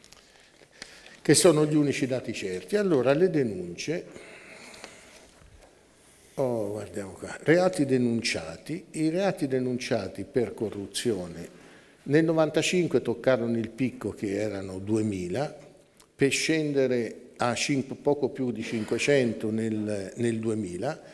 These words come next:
e per tornare a circa settecento nel duemilaquattro, eccetera.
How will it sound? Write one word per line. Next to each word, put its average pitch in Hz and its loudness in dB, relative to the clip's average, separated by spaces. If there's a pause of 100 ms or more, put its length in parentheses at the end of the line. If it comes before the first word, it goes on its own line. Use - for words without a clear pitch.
(260)
e 202 8
per 185 6
tornare 156 2
a - 0
circa 120 -2
settecento 104 -2
nel 95 -4
duemilaquattro, 95 -8
eccetera. - -18